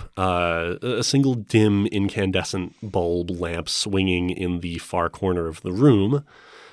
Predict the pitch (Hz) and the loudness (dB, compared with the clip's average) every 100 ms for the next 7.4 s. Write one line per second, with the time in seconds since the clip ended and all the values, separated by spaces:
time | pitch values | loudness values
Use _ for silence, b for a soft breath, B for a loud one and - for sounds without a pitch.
0 | B - 98 92 92 90 90 85 98 87 | B -8 -2 0 2 2 0 -2 -4 -4
1 | 82 87 110 139 - 98 95 - 98 - | -4 2 2 4 0 0 0 -4 -6 -4
2 | - 95 90 85 113 98 92 87 85 95 | -6 -6 -6 -4 -2 -2 -2 -2 -4 -4
3 | 98 95 92 92 95 90 87 B B B | -2 0 2 0 0 -2 -6 B B B
4 | B B 104 104 98 95 104 98 - 104 | B B 0 2 4 2 0 -2 0 -2
5 | 98 107 - 113 107 110 98 92 - 104 | 0 -2 -2 -4 -2 0 0 -2 -2 -2
6 | 98 98 95 85 90 87 87 82 80 85 | 0 0 -2 -2 0 0 0 -6 -6 -8
7 | 87 92 80 73 | -6 -6 -6 -10